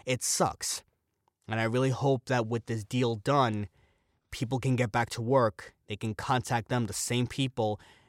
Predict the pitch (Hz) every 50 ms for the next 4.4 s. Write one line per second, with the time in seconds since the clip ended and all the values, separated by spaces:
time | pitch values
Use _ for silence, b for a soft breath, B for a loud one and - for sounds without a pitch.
0 | b 95 104 110 113 117 107 123 120 - - 120 117 117 - - - 113 104 110
1 | 117 117 117 117 113 113 110 104 104 110 113 117 110 131 123 120 123 113 - -
2 | 143 160 143 110 85 82 - - - - 95 104 107 104 104 113 135 143 131 104
3 | 90 78 78 - - - - - _ - 92 95 95 - 110 104 - - - 113
4 | 107 104 120 117 117 117 -